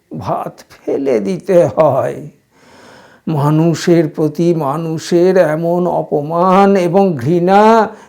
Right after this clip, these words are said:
যে জাতিভেদে জন্মায়, সেটাকে অধর্ম না বলে কি বলবো? মানুষকে যারা এমন ভয়ানক অবজ্ঞা করতে পারে, তারা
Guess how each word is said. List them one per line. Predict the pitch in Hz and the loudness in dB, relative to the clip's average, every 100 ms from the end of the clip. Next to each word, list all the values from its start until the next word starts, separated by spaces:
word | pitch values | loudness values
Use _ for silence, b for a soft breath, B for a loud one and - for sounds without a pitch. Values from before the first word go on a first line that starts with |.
| - | -6
যে | 202 165 226 | -4 2 2
জাতিভেদে | 156 196 180 262 220 208 226 240 | 2 -2 0 -4 2 2 4 0
জন্মায়, | 156 170 175 202 208 214 240 277 269 226 - _ - | 2 -2 0 -2 0 2 4 6 6 2 -4 _ -20
সেটাকে | - - - - - 131 | -14 -12 -12 -14 -10 -8
অধর্ম | - - 202 202 240 247 277 | -6 -8 -2 0 0 0 -4
না | 262 185 - 208 233 | -4 -6 -6 -2 -2
বলে | 226 269 269 285 269 - | 0 0 2 0 -2 -16
কি | - 302 285 | -8 -4 -4
বলবো? | 285 277 269 254 202 196 180 151 131 - - _ _ _ _ _ _ _ | 0 4 4 4 4 4 4 0 -2 -8 -16 _ _ _ _ _ _ _
মানুষকে | - 135 151 151 - - 143 | -12 -10 -10 -10 -10 -4 -4
যারা | 139 - 156 170 170 180 - B B | -2 -2 0 2 0 0 -4 B B
এমন | - 165 170 175 170 | -8 -2 2 2 0
ভয়ানক | 131 143 170 175 190 190 190 - | -2 2 4 6 4 0 -2 -10
অবজ্ঞা | - 165 180 196 233 220 214 233 | -6 -4 -2 2 2 2 2 2
করতে | 220 220 190 - 175 175 | 4 0 0 -4 -4 -4
পারে, | 180 156 151 156 156 143 143 - b b _ | 0 0 2 0 0 -2 -4 -12 b b _
তারা | 156 156 | 2 2